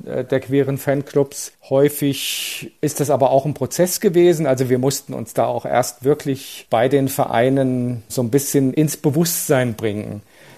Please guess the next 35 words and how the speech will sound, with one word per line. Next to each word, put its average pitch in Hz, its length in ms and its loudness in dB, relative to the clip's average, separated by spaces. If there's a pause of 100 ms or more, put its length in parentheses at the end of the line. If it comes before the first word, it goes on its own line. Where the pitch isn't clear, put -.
(160)
und 117 380 -2 (340)
zeigen, 139 440 2
hey, 135 400 2 (100)
wir 131 260 -2
sind 123 160 -6
auch 139 180 4
noch 170 160 0
da, 147 160 2
uns 139 260 -2
gibt's 127 200 -4
auch 143 200 0
noch 165 160 -2
und 139 140 -4
auch 110 120 -2
unsere 131 280 -6
Belange 117 440 -2
gibt 180 300 -4
es. 185 260 -8 (540)
Aber 127 180 2
ich 120 100 -4
denke, 131 640 0
gerade 110 340 -4
zwei 131 300 2
gute 180 340 -2
Beispiele, 143 840 2
ähm, 120 260 0
wie 127 80 2
gut 143 220 0
das 151 160 2
inzwischen 143 400 0
auch 131 160 -2
funktioniert 135 580 0
mit 160 140 -4
den 147 100 -4
Vereinen. 135 640 0